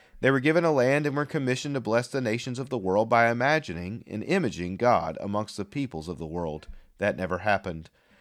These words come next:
The rest of the story unfolds throughout the scriptures, ending with the one, the Lord Jesus, who finally came to fulfill what no man or nation could do before him.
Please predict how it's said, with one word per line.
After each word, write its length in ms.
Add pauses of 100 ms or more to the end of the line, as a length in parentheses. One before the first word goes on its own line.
(160)
The 100
rest 240
of 80
the 100
story 320
unfolds 400
throughout 280
the 80
scriptures, 580
ending 380
with 140
the 80
one, 420
the 100
Lord 320
Jesus, 460
who 100
finally 420
came 300
to 80
fulfill 500
what 220
no 180
man 220
or 80
nation 400
could 140
do 120
before 400
him. 200